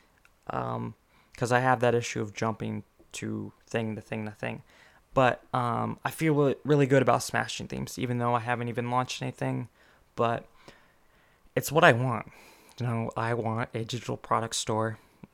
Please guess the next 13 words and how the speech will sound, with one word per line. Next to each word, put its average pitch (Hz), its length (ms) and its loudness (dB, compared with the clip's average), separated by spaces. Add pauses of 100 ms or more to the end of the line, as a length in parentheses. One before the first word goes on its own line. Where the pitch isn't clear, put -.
(200)
Um, 107 560 -4 (420)
and 113 340 -2 (120)
I 123 200 2
really 123 360 0
can't 123 320 -8
think 123 200 -4
of 110 260 -4 (300)
any 127 300 -2
other 123 280 2
digital 120 320 -2
product. 113 580 -4 (680)
Um, 110 480 -6 (140)
and 117 440 -6